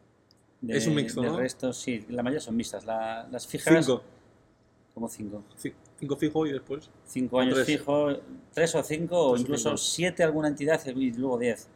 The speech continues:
Speaker 1: Pero yo no me iría nunca a un fijo del siete ni del diez, ya que ahí ya estás pagando un poco la penalización del, del, del plazo fijo. Yo siempre digo que el plazo fijo es mucho más caro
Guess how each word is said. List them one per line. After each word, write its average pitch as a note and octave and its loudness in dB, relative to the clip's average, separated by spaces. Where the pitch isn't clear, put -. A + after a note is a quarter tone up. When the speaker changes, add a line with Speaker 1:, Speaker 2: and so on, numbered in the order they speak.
Speaker 1:
Pero A#2 -6
yo C#3+ 0
no D3 2
me C#3 4
iría A#2+ 4
nunca A#2 0
a A2+ 0
un A2 -4
fijo - -8
del G#2+ -4
siete A2+ -6
ni G#2+ -6
del G#2 -6
diez, A2 -4
ya G#2+ -4
que F#2+ -10
ahí A#2 -4
ya A2+ -2
estás - -12
pagando A2 -2
un G#2 -8
poco A2 -2
la G#2+ -4
penalización A2 -6
del, G#2 -6
del, G2+ -16
del G#2+ -18
plazo - -6
fijo. - -16
Yo - -20
siempre A#2 -2
digo B2 2
que A#2 -10
el A2+ -8
plazo A2+ -10
fijo B2 -8
es A2 -8
mucho A#2 -12
más A2+ -4
caro B2 -2